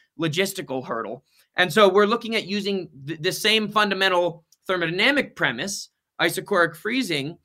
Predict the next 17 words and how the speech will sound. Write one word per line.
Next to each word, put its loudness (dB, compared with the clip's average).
uh, 4
to 0
enable, 2
uh, 0
preserving 0
hearts 4
outside 4
the -4
body 2
for, -6
let's 0
say, 2
twenty-four 4
hours 2
or 0
two -6
days 2